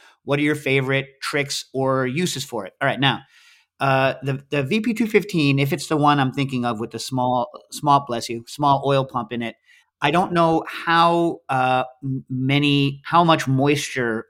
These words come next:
right, it can actually remove. So, um, you know, with, with the, the problem with removing, uh, moisture from something with an oil pump is that,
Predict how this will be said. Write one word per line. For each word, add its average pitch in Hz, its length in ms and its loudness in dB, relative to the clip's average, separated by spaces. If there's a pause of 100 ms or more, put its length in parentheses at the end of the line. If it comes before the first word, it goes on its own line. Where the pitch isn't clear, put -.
right, 123 300 -2 (160)
it 127 160 0 (260)
can 120 520 -2
actually 127 520 0
remove. 113 600 -2 (440)
So, 127 840 2
um, 117 560 -2 (400)
you 156 80 -2
know, 139 120 4
with, 143 280 2
with 143 240 0
the, 143 80 0
the 131 120 -4
problem 165 320 2
with 147 280 -2
removing, 139 640 0 (180)
uh, 120 160 -4
moisture 143 460 0
from 127 160 -6
something 123 320 -2
with 117 120 0
an 120 80 0
oil 135 220 4
pump 120 380 -2
is 113 200 -4
that, 113 260 -2